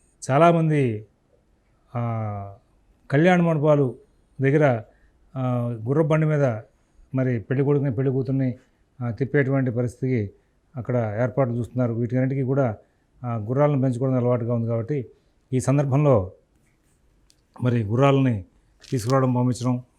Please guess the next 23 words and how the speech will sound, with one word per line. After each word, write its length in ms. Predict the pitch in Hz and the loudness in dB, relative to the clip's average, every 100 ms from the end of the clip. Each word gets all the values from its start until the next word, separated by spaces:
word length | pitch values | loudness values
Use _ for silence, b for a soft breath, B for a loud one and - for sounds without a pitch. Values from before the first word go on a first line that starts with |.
| 131 | -8
ఎప్పుడు 220 | 110 127 | -6 -4
తీసుకురావాలి, 420 | 131 107 127 127 | -4 -2 0 0
ఎప్పుడు 180 | 110 120 | -2 -2
పంపించాలి 360 | 123 120 127 | -2 -2 -2
అని 100 | 123 | -2
దానికి 180 | 123 135 | -2 -2
ముహూర్తాలు 360 | 123 131 139 131 | 0 0 0 0
చూడడం 140 | 120 | 0
అనేది 140 | 127 123 | 0 0
అలవాటైంది. 460 | 117 110 104 92 - b b b b b b b | 0 -2 -4 -6 -12 b b b b b b b
క్షిప్ర 340 | - 143 135 165 | -6 -4 0 2
నక్షత్రాలైనటువంటి 1000 | 165 - - 156 147 135 143 139 131 113 123 | 2 0 0 2 4 2 2 2 0 -2 -4
అశ్విని, 340 | 123 - 151 139 | -6 -2 -2 -2
పుష్యమి, 400 | 135 - 147 147 | -4 -4 -2 0
హస్త, 460 | 117 117 143 135 - _ _ _ _ _ _ _ _ _ 123 | 0 0 -2 -2 -6 _ _ _ _ _ _ _ _ _ -2
అలాగే 200 | 135 131 | 2 4
రేవతి, 520 | 123 139 139 139 135 _ _ _ _ _ _ _ _ | 6 6 4 -2 -4 _ _ _ _ _ _ _ _
మరి 340 | 135 135 117 98 - _ _ _ _ | 0 2 2 -2 -10 _ _ _ _
తర్వాత, 520 | 123 143 151 147 110 90 _ _ _ _ _ 123 | 2 4 6 2 2 -2 _ _ _ _ _ -4
ఆ, 200 | 120 117 | -2 -2
వసు 200 | 113 120 | 0 0
సంబంధమైనటువంటి 680 | 147 156 147 143 131 139 123 | 2 4 4 4 2 0 0
ధనిష్ట, 480 | 113 131 - 131 | 2 0 0 -2